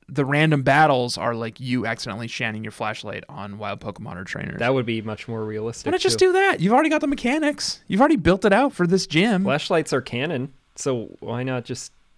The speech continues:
Speaker 2: bring that into a cave?
Speaker 1: Yeah, bring that into a cave.
Speaker 2: That's a freebie, Pokemon Company.
Speaker 1: Make your way through.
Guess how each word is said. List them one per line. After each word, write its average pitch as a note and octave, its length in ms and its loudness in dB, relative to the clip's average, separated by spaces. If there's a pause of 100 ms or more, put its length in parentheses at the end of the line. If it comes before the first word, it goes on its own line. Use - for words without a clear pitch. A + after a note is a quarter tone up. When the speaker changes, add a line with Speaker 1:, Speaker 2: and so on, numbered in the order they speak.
(140)
Speaker 2:
bring A#2 180 -6
that C3 160 -6
into F#2+ 220 -8
a E2+ 60 -12
cave? F2 380 -16 (120)
Speaker 1:
Yeah, G#3 80 -6
bring F3 300 -6
that F#3+ 220 -4
into A#2 120 -12
a - 20 -16
cave. - 280 -14 (180)
Speaker 2:
That's E3 200 2
a A3+ 80 6
freebie, D3 460 0 (340)
Pokemon G#2+ 360 -4
Company. G2+ 320 -8 (360)
Speaker 1:
Make A3 280 4
your C4+ 80 4
way A3+ 160 8
through. F3 640 4